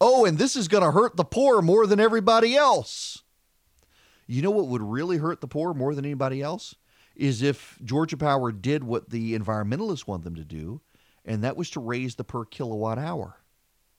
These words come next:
Because then every hour of energy you use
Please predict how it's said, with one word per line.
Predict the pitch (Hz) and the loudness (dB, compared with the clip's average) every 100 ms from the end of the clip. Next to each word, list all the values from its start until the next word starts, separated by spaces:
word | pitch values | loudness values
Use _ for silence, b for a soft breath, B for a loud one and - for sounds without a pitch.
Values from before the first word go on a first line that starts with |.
| _ _ _ _ _ _ _ _ b b b - | _ _ _ _ _ _ _ _ b b b -6
Because | 120 - 127 117 95 | -6 -2 -2 -2 -8
then | 92 156 226 165 175 208 - _ _ _ _ _ | -4 -2 0 -2 -4 -10 -12 _ _ _ _ _
every | 123 123 160 165 | -4 0 0 2
hour | 147 160 156 | 2 2 0
of | 135 | -2
energy | 151 147 147 | -4 -6 -8
you | 139 143 | -6 -6
use | 143 135 254 262 135 147 233 - - | -6 -6 -6 -4 -6 -6 -12 -14 -18